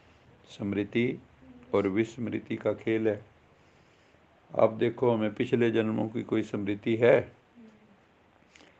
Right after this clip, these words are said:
और ये भी वरदान है कि पिछले जन्म भूल जाते हैं, दस साल पुरानी बात भूल जाती है।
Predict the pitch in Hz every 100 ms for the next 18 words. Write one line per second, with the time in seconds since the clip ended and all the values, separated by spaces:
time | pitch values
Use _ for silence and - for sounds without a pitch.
0 | _ _ _ _ - 117 127 139 143 120
1 | 113 104 113 123 120 104 113 - 107 104
2 | 104 101 101 107 101 107 101 98 95 -
3 | 95 98 107 120 _ - - _ _ _
4 | - 101 117 - 107 101 - 101 101 101
5 | 104 101 98 104 110 110 98 98 90 -
6 | 92 95